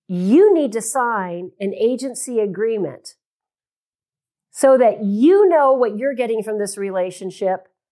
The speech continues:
and so that I know what I'm getting from this relationship." And Washington Realtors and you as industry members succeeded in asking the legislature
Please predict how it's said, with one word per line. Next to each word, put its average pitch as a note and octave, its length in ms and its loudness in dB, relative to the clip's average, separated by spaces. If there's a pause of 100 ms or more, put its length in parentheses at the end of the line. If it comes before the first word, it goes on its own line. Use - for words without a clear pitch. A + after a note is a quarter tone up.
(220)
and G3+ 160 -4
so G#3 240 -6
that F3+ 320 -6
I B3+ 260 0
know F3 600 -2
what F#3+ 200 -6
I'm G3 240 -4
getting D3 460 -10
from D#3+ 220 -8
this D3+ 200 -12
relationship." C#3+ 880 -20 (240)
And G#3 200 0
Washington D#4+ 720 0 (100)
Realtors G3+ 720 -2 (100)
and A3 220 0
you C#4+ 280 2
as C4 160 0
industry B3+ 640 -6
members F#3+ 680 -4 (420)
succeeded C4+ 880 0
in A3+ 220 -6
asking A#3 500 -6
the A3+ 80 0
legislature F#3 1000 -4